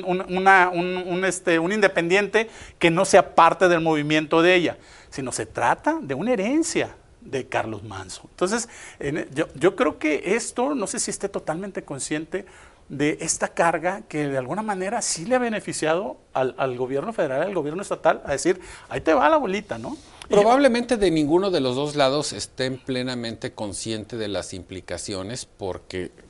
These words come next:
Speaker 2: entendiendo tu punto, a ver, el carisma no se hereda. Eso lo
Speaker 1: Eso
Speaker 2: hemos
Speaker 1: por un lado.
Speaker 2: comentado
Speaker 1: Así es.
Speaker 2: muchas veces.
Speaker 1: Así es.
Speaker 2: Pero, pero, derivada de las circunstancias, y yo creo que aquí el punto medular es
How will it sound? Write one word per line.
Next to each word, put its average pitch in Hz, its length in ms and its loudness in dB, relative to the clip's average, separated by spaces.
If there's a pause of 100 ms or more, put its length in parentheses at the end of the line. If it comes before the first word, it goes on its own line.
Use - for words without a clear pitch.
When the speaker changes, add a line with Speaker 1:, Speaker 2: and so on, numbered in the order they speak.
(120)
Speaker 2:
entendiendo 107 640 -2
tu 117 160 -10
punto, 110 400 -6
a - 20 -2
ver, 98 220 -2
el 104 180 -8
carisma 180 480 -4
no 98 200 -4
se 110 320 -4
hereda. 123 320 4 (580)
Eso 101 400 -2
lo 160 60 6
Speaker 1:
Eso 202 120 8
Speaker 2:
hemos 110 140 2
Speaker 1:
por - 80 -2
un 107 60 0
lado. - 20 -2
Speaker 2:
comentado 107 400 2
Speaker 1:
Así 147 160 4
es. 113 80 4
Speaker 2:
muchas 117 340 4
veces. 92 220 -4
Speaker 1:
Así - 160 -2
es. 95 40 -4
Speaker 2:
Pero, 156 440 4 (400)
pero, 165 480 4 (760)
derivada 151 640 4
de 240 140 0
las 117 160 0
circunstancias, 104 1200 -6 (120)
y 101 200 -8
yo 110 180 -2
creo 139 160 -4
que 120 80 -2
aquí 101 240 -2
el 110 80 -2
punto 113 380 -8
medular 98 580 -4
es - 360 -4